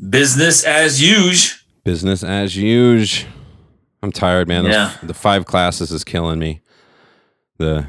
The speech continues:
Speaker 1: <laughs>
Speaker 2: it's, it's just mad-, it's just madness. I'm, like, trying
Speaker 1: You
Speaker 2: to
Speaker 1: gotta
Speaker 2: get
Speaker 1: get done by May, though.
Speaker 2: Yeah. No, I will be. Yeah. Oh, right. <laughs> Yeah, I gotta get done by May first. I was telling him last week, couch guy, that I've got,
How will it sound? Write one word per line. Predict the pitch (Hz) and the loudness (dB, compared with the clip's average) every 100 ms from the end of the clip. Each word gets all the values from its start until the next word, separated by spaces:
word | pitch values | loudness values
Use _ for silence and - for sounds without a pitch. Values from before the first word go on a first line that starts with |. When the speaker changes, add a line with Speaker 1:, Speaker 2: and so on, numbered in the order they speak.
| - | -10
Speaker 1:
<laughs> | - - | -10 -10
Speaker 2:
it's, | - 170 - - | -4 -4 0 -2
it's | - - - 508 453 | -2 -4 0 0 2
just | 196 453 - 92 | 2 2 2 0
mad-, | 92 101 90 87 | 0 0 2 0
it's | 98 | 0
just | - - | -2 -4
madness. | 85 80 82 82 78 - - - - | -4 -4 -4 -6 -10 -16 -20 -20 -8
I'm, | 90 | 0
like, | 92 87 | 2 2
trying | - 113 113 113 | 0 0 2 4
Speaker 1:
You | |
Speaker 2:
to | 117 | 4
Speaker 1:
gotta | |
Speaker 2:
get | 107 120 | 4 2
Speaker 1:
get | |
done | 147 | 2
by | 147 170 | 2 4
May, | 185 175 | 2 2
though. | 127 107 101 _ _ _ _ _ _ | 2 0 -4 _ _ _ _ _ _
Speaker 2:
Yeah. | 87 90 80 - - | 0 2 2 -4 -2
No, | 101 101 | 2 4
I | 101 | 4
will | 113 120 | 6 4
be. | 110 80 76 - - | 2 -4 -10 -16 -14
Yeah. | 85 85 78 - | -10 -10 -12 -2
Oh, | 104 98 | 2 2
right. | 98 104 95 90 | 2 -2 -2 -6
<laughs> | 87 | -6
Yeah, | 92 | -4
I | 101 | -2
gotta | 110 98 | 0 0
get | 92 | -2
done | 90 90 | 0 0
by | 85 | 0
May | 87 | 0
first. | 85 95 | 0 2
I | 104 | 4
was | 95 | 4
telling | 120 107 | 4 4
him | 98 107 | 4 2
last | 95 95 101 | 2 0 0
week, | 107 87 | 0 -2
couch | - 90 - | 0 -2 -2
guy, | - 82 80 | -2 -2 -2
that | 78 | -4
I've | 78 | -4
got, | - 82 80 | -2 -2 -4